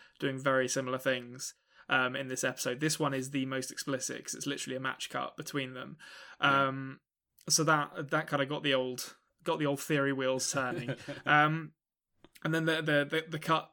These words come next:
Speaker 1: to Peter, something really stood out to me in the, the scene where he's looking at the, uh, the photos of corpses, um, in the, in the army camp outside the power plant. I mean, f-, first of all, that's a really great way. It's used in so many kind of,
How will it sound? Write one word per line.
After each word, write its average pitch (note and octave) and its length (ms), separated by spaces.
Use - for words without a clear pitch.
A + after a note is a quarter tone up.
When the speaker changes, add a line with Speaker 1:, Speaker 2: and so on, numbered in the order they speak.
Speaker 1:
to D3 260
Peter, D3+ 580
something D#3+ 340
really D3+ 400
stood C#3 200
out C3+ 180
to - 100
me C3+ 140
in C3+ 100
the, C3+ 160
the C#3+ 100
scene C#3 220
where C3+ 120
he's C3+ 160
looking C3+ 300
at C3 140
the, C3 320
uh, C3 320
the C#3 180
photos C3 360
of B2 80
corpses, - 680
um, B2+ 680
in C3 120
the, C3 240
in C3 80
the C3 100
army C3 220
camp B2+ 320
outside C3 320
the C3+ 40
power C3 260
plant. C3 240
I C#3 40
mean, C#3 120
f-, - 100
first D#3 280
of C#3+ 80
all, B2+ 260
that's D3 180
a D3+ 80
really D3 260
great C3+ 320
way. C3 300
It's C#3+ 160
used D#3+ 300
in C3+ 80
so C#3+ 200
many C#3+ 240
kind C#3 240
of, B2 140